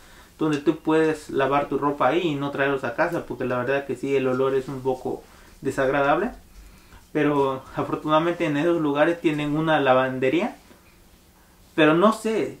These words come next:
estoy hablando en este caso, en este lugar, no sé si en otros, en otros ranchos, porque seguramente alguno que otro va a decir, "No, que es mentira", pero no sé en otros, si en otro lugar sea diferente, pero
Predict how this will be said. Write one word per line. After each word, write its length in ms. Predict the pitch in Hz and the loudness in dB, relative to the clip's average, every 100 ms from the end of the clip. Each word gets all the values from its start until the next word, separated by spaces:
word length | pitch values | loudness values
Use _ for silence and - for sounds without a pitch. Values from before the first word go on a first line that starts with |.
| - | -12
estoy 300 | - - 180 | -8 0 2
hablando 540 | 175 180 190 196 - - | 4 2 2 -4 -6 -6
en 180 | 143 | -4
este 280 | 160 170 170 | -4 -2 -2
caso, 420 | 170 175 214 226 - - - - | 0 -2 -2 -6 -8 -20 -16 -4
en 140 | 151 | -2
este 260 | 170 - 160 | -2 -2 0
lugar, 400 | 143 175 160 131 | 4 6 4 2
no 160 | 143 | -2
sé 180 | 143 170 | 0 -2
si 180 | - 156 | 0 -4
en 140 | 139 | 0
otros, 460 | 151 165 170 - - - 113 | 0 0 -4 -8 -16 -20 -10
en 120 | 170 151 | -4 -4
otros 320 | 160 160 - | -2 -4 2
ranchos, 420 | 160 175 208 254 - - - - | 2 2 0 -8 -10 -20 -16 -4
porque 480 | 147 151 147 131 - - - - | -2 0 -2 -4 -8 -20 -12 0
seguramente 520 | 147 175 180 190 185 | 4 4 2 0 0
alguno 420 | 151 160 160 160 - - | 0 0 -2 -4 -6 -10
que 80 | - | -2
otro 260 | 151 160 156 | -2 0 2
va 80 | 143 | 2
a 40 | |
decir, 220 | - 156 | 2 -2
"No, 160 | 151 143 | -2 -2
que 80 | 139 | -2
es 60 | |
mentira", 440 | 139 127 151 147 151 - - - - | -2 -2 -2 -2 -6 -14 -20 -18 -2
pero 320 | 147 139 139 | 2 2 0
no 160 | 151 | -2
sé 260 | 143 160 156 | 0 0 2
en 160 | 143 139 | 0 -2
otros, 500 | 143 147 135 120 - - | -2 0 0 0 -6 -10
si 180 | - 139 | -4 -2
en 100 | 139 | -2
otro 180 | 147 | -2
lugar 280 | 143 139 143 | 0 2 2
sea 120 | 147 | 0
diferente, 440 | 147 135 139 165 175 | -2 0 0 0 -2
pero 420 | 156 139 131 123 | -2 0 0 -4